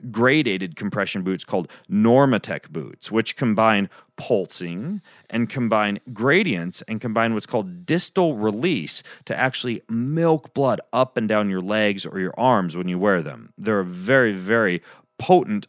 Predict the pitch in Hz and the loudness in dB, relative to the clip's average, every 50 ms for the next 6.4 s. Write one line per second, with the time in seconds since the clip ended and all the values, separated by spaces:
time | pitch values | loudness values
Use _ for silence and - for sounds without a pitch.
0 | _ - 113 110 107 104 - - 87 82 80 69 - _ - - 117 95 87 80 | _ -4 -2 0 0 0 -2 -4 -8 -10 -10 -12 -14 _ -6 -4 -2 -2 -2 -4
1 | - 90 90 82 104 - - 95 - - - - 113 101 92 87 87 82 - - | -8 -10 -8 -8 -8 -8 -8 -10 -12 -12 -6 -2 0 0 2 0 -2 -4 -8 -8
2 | - 104 92 87 85 76 - 90 - - - 123 104 92 - - 95 92 85 82 | -6 -4 -2 -4 -4 -6 -10 -14 -12 -6 -2 -2 -2 -2 -2 -6 -8 -8 -8 -10
3 | 82 - - 85 76 - 87 76 73 - - - - - _ _ _ _ _ _ | -12 -12 -14 -14 -10 -10 -10 -10 -10 -12 -16 -18 -20 -20 _ _ _ _ _ _
4 | _ _ - - - - - - _ - - 156 170 180 214 277 - - - 156 | _ _ -20 -20 -20 -20 -20 -20 _ -6 -2 0 2 4 2 2 2 2 2 4
5 | 120 107 - - 113 110 107 107 107 107 98 78 85 80 64 - - - - - | 4 2 0 -2 -2 0 0 2 2 2 0 0 -4 -10 -10 -12 -14 -14 -14 -12
6 | - - 160 165 170 175 165 | -6 -2 0 2 2 2 0